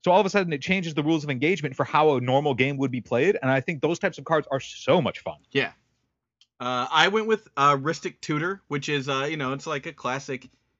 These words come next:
Speaker 2: you know, E D H playable. Uh, it's, it's a form, uh, sorry, it's a three mana, uh, demonic tutor, but if someone pays two mana, it counters it, basically.
Speaker 1: And I think, like, the, the, the
Speaker 2: <clears throat>
Speaker 1: type, these types of cards, uh,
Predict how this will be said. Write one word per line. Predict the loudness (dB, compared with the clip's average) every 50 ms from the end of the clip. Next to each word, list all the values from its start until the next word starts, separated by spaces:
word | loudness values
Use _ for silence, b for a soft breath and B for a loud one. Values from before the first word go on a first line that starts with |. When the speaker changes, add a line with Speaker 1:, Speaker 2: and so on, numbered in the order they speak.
| _ _
Speaker 2:
you | -6 -2 0 0
know, | 0 0 -4 -6
E | -6 -4
D | -4 -2 -2 0
H | 0 -2 -4 -6 -16 _
playable. | -8 -6 -4 -2 -2 -4 -4 -4 -4 -6 -6 _ _ _ _ _ _ _ _ -4
Uh, | -2 -2 0 0 -2 -2 -4 -6 -4
it's, | -4 -6 -6 -6 -10 -8 -6
it's | -6 -6 -6 -8
a | -6 -4 -4 -4 -6 _ _ _ _ _ _ _
form, | -6 -2 -2 0 -2 -2 -6 -10 -8
uh, | -6 -6 -6 -6
sorry, | -6 -4 -2 -2 -2 -4
it's | -4 -6
a | -8
three | -8 -6 -8 -6 -6
mana, | -4 -4 -2 -2 -2 -2 -4 -4 -6 -8 _ _ _ _ _ _ _ -2
uh, | -2 0 0
demonic | 0 2 4 4 4 4 2 -4
tutor, | -4 -4 -2 -2 -2
but | -2 -4 -6
if | -6
someone | -6 -4 -4 -2 -4 -4
pays | -4 -4 -2 -2 -2 -4 -6 -14 _ _ _ _ _ _ _ _ _ _ _ _ _
two | -4 -4 -2 0
mana, | 0 0 0 0 -2 -4 -6 -8 _
it | -10 -10 -10 -8
counters | -6 -4 -4 -4 -4 -6 -10 -12
it, | -14 -14 -12
basically. | -12 -12 -12 -14 -16 -16 -16 -16 -16 -18 _ _ _ _ _ _ _ _ _ _ _ _ _ _ _ _ -2
Speaker 1:
And | 2 2
I | 2
think, | 2 0 0 0
like, | 0 0 0
the, | -4 0
the, | 2 2 2
the | 2 2 0 0 0 0
Speaker 2:
<clears throat> | -2
Speaker 1:
type, | -4 -4 -6 -8 -8
these | -8 -8 -4
types | -4 -4 -4
of | -4 -2
cards, | 2 4 4 4 4 0 -6 -2
uh, | 2 2 4 6 6 4 4 2 0